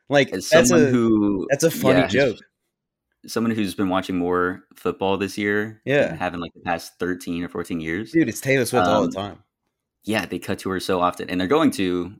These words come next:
Speaker 2: frequently, I imagine, in tonight's game, dude. Dolphins and the Chiefs.
Speaker 1: Yeah.
Speaker 2: It's so sad, dude. Dolphins, I was so excited. I was like, "Finally, this is our year. I've been waiting forever." And then, of course, we always collapse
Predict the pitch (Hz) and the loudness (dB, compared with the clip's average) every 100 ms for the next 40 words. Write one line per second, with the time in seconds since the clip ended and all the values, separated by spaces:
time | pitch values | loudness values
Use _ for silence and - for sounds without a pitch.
0 | _ _ - 113 92 87 85 85 87 85 | _ _ -8 -6 -4 -4 -2 -2 -2 -4
1 | 87 85 90 - 90 92 90 - 101 90 | -6 -8 -10 -10 -10 -6 -6 -6 -4 -4
2 | 87 - - 87 - 90 92 90 - _ | -4 -6 -4 -4 -4 -6 -6 -8 -14 _
3 | _ - 85 - 101 104 107 - - 131 | _ -10 -10 -6 -4 -4 -6 -14 -4 -2
4 | 85 - _ 131 - - 110 90 - - | -2 -6 _ -8 -6 -2 -2 -2 -8 -8
5 | 95 107 107 104 92 98 95 - 98 87 | -6 -2 -2 -4 -6 -6 -4 -2 -2 -2
6 | - 85 82 95 95 90 90 98 90 85 | -6 -8 -6 -6 -6 -10 -4 -2 0 -2
7 | 82 90 95 87 92 92 85 - _ _ | -6 -4 -2 0 0 0 -4 -10 _ _
8 | _ - 92 92 98 92 - - - 110 | _ -16 -8 -4 -4 -4 -8 -10 -6 -4
9 | 95 101 - _ - 87 87 87 87 85 | -6 -10 -14 _ -10 -6 -4 -4 -6 -8
10 | _ _ - - 87 - 87 82 78 - | _ _ -18 -12 -10 -6 -4 -4 -6 -6
11 | 80 78 - - | -6 -6 -10 -20